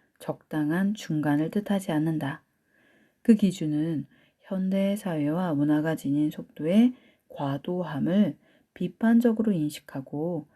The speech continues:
그 한계를 깊이 자각하는 태도를 통해 스스로 세울 수 있다.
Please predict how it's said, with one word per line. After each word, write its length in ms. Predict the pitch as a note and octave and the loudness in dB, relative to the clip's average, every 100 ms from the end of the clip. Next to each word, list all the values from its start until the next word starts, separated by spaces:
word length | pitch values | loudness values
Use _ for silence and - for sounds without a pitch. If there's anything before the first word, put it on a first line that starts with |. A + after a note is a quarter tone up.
| _ _ _ | _ _ _
그 280 | - F3+ F#3 | -4 0 2
한계를 760 | G3 A3+ G#3+ F3 E3+ F3 F3 | 4 6 6 2 -2 -2 -4
깊이 640 | - - C3+ B2+ - F#3 F#3+ | -8 -10 -10 -10 -10 -10 -8
자각하는 600 | - D#3+ F3 F3+ F3+ F3+ | -8 -8 -8 -6 -6 -4
태도를 340 | D3+ D3 D3 | -6 -4 -6
통해 440 | - - D#3+ F#3+ - _ _ _ _ | -6 -4 -2 -2 -4 _ _ _ _
스스로 560 | - C4+ C4+ F3 F#3+ E3+ | -4 -4 -2 -6 -4 -6
세울 320 | - F#3 F#3 | -4 -4 -4
수 180 | - E3 | -6 -8
있다. 440 | D#3+ - C#3+ D3+ | -8 -8 -10 -10